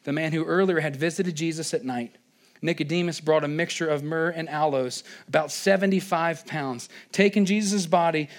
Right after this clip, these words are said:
the two of them wrapped it with the spices and strips of linen. This was in accordance with Jewish, Jewish burial customs.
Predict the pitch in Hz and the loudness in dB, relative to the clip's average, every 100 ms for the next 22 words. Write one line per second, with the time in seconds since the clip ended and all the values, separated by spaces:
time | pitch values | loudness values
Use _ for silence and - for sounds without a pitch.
0 | - 147 190 185 175 151 160 185 190 196 | -10 -2 2 4 2 2 4 2 2 0
1 | 185 185 - 165 139 135 139 139 135 - | 0 -2 -2 -2 -2 -4 -8 -8 -8 -6
2 | 156 - 156 151 139 120 117 _ _ _ | -8 -6 -8 -4 -2 -4 -8 _ _ _
3 | _ - 156 175 180 170 160 147 170 160 | _ -6 0 0 0 -2 -4 -2 -2 -2
4 | 151 127 151 165 175 - - 135 175 175 | -6 -4 0 0 0 -6 -10 0 2 2
5 | 156 151 151 151 156 - 143 - 113 110 | 0 0 2 0 -4 -8 -8 -8 -12 -14
6 | - | -16